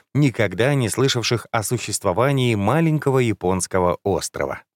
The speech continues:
«Наконец-то ты пришел! Добро пожаловать! Заходи, я ждала тебя!» сказала Маэда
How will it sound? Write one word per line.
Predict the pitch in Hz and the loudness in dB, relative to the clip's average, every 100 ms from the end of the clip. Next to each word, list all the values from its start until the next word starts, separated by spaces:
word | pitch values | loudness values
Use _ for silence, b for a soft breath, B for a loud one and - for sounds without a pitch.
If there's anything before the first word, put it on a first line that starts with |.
| _ _ _ _ _ _ _ _ _ | _ _ _ _ _ _ _ _ _
«Наконец-то | 143 143 151 147 143 - 156 | 0 2 4 4 2 2 0
ты | 131 147 | 2 2
пришел! | 156 143 107 92 - _ | 2 2 2 0 -2 _
Добро | 165 196 185 202 | 0 4 6 6
пожаловать! | 214 180 131 101 92 - b b | 4 4 4 4 0 -4 b b
Заходи, | 123 165 - 139 104 87 _ | 0 0 2 0 -2 -6 _
я | 139 151 | 2 2
ждала | 135 147 135 104 | 4 4 2 0
тебя!» | 90 80 - _ _ _ _ _ _ _ | -4 -8 -12 _ _ _ _ _ _ _
сказала | - 117 104 98 85 | -2 0 2 2 2
Маэда | 80 87 147 127 | 2 2 2 0